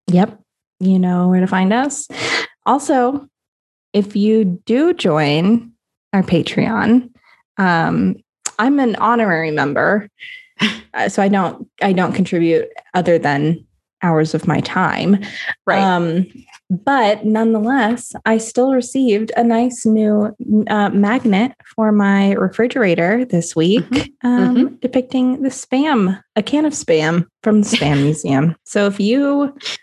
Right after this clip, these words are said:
Speaker 1: have an empty spot on your fridge or in your locker, or where else do people put magnets? Cars.
Speaker 2: In your heart.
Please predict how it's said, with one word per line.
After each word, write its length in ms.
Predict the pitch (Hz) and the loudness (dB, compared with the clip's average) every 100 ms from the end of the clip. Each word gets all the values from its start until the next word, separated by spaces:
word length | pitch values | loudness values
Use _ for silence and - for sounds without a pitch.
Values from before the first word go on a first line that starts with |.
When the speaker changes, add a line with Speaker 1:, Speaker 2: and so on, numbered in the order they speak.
| _ _ _ - - - | _ _ _ -20 -20 -4
Speaker 1:
have 200 | 226 220 | 0 2
an 160 | 202 | 0
empty 380 | 196 196 208 262 | 0 0 0 0
spot 340 | 247 - 233 240 | -2 -2 0 2
on 140 | 240 | 2
your 160 | 254 254 | 0 -4
fridge 840 | - 233 220 220 220 220 208 - | -2 0 2 2 0 0 -2 -4
or 280 | - 175 170 | -2 2 2
in 200 | 170 196 | 2 2
your 200 | 220 233 | 2 2
locker, 880 | 240 208 196 - 208 202 202 208 196 _ _ _ _ - | 2 0 -2 -2 0 2 2 0 -4 _ _ _ _ -4
or 580 | 185 180 175 170 170 175 | 0 0 2 2 0 0
where 120 | 202 | -2
else 180 | 214 - | -2 -2
do 100 | 196 | 0
people 220 | 202 196 | 2 2
put 100 | 190 | 0
magnets? 400 | 202 202 214 233 - _ - | 2 2 2 -2 -6 _ -2
Cars. 800 | 180 185 196 202 208 208 - 269 | 2 2 2 2 2 -2 -8 0
Speaker 2:
In 80 | 262 | 0
your 140 | 196 | 0
heart. 480 | 170 170 180 180 | 0 0 0 -4